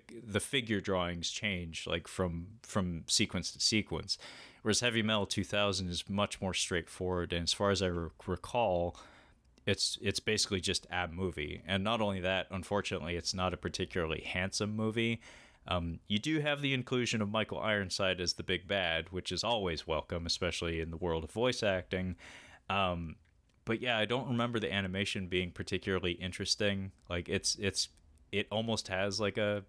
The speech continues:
like, a, a Timverse, like a, like, a Warner Brothers animation studio kind of look to it. Um, it feels too dark.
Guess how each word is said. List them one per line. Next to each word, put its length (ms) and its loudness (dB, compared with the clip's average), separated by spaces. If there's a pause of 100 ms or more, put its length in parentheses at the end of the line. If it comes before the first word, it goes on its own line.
(120)
like, 180 -4
a, 100 2 (240)
a 80 2
Timverse, 800 0
like 160 0
a, 220 4
like, 200 -4
a 180 -2 (460)
Warner 240 0
Brothers 380 2
animation 760 0 (140)
studio 520 2
kind 220 -2
of 200 -6
look 280 0
to 160 0
it. 180 0 (640)
Um, 440 0 (360)
it 100 0
feels 360 2
too 180 2
dark. 500 -2